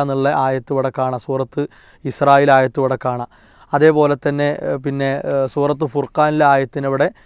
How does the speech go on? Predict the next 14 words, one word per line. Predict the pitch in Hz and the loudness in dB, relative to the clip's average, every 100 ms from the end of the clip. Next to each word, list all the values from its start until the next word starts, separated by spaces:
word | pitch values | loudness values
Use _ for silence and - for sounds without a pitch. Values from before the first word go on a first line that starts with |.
| _ | _
കൊണ്ടുവരുന്നു. | - 143 139 139 127 120 - _ _ 175 | -6 -2 2 2 0 -4 -14 _ _ -4
ഇങ്ങനെയൊക്കെ | 196 226 214 - | 0 2 2 2
കൊണ്ടുവന്നിട്ട് | 202 170 160 175 147 139 165 185 | 2 2 2 2 0 -2 0 0
പറയുന്നത് | 151 139 139 139 147 226 _ _ - | 0 0 -2 -2 -2 -2 _ _ -8
ഇതെന്താണ്? | 139 147 139 131 131 131 | -2 -2 -2 0 -2 -2
ഈ | 139 175 | -2 2
ആയത്തിന് | 151 139 139 123 147 139 | 2 2 -2 -6 -8 -6
എതിരാണ്. | 127 123 139 139 127 123 131 - - | -6 -4 0 0 0 -4 -6 -10 -6
അപ്പോൾ | 185 233 _ _ - | -4 -4 _ _ -4
വസ്തുതയെയും | 135 139 - 214 226 214 160 143 175 190 | -2 -2 -2 2 6 6 6 4 2 -2
ആരോപണത്തെയും | 131 135 147 160 151 135 - 143 156 147 | -4 -2 0 0 -2 -6 -8 -6 -6 -6
കൂട്ടിക്കെട്ടിയിട്ട് | - 160 185 220 175 147 151 147 | -4 -4 -2 -2 -2 -4 -4 -4
ഇവരെന്ത് | 143 139 131 131 | -2 -4 -6 -8
ചെയ്യുന്നു? | 131 170 | -6 -6